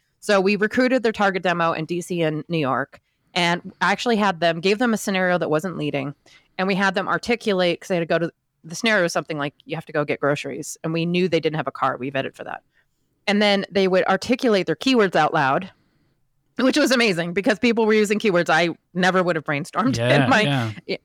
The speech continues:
Speaker 1: was like, uh, in New York, it was car service. I was like, "Car service?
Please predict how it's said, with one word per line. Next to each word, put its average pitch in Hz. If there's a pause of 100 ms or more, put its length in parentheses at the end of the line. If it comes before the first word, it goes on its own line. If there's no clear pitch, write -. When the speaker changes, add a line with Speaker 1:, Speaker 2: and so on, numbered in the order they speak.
Speaker 1:
was 208
like, 208 (120)
uh, 160 (160)
in 202
New 202
York, 208
it 156
was 156
car 185
service. - (100)
I -
was -
like, - (400)
"Car 220
service? -